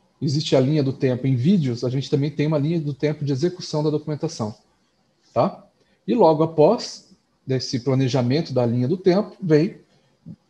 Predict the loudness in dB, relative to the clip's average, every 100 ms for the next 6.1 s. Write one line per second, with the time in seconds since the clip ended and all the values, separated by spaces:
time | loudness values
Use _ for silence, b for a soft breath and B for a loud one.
0 | -6 -2 0 0 0 -2 -6 _ -8 0
1 | 2 2 2 4 4 2 -4 -8 0 0
2 | 0 -2 -4 -4 -6 -6 -6 -4 -2 -2
3 | -2 -2 -2 -4 -6 -4 -4 B B 0
4 | 2 4 2 0 -8 _ -6 0 0 2
5 | -2 2 0 2 -2 -4 2 4 4 2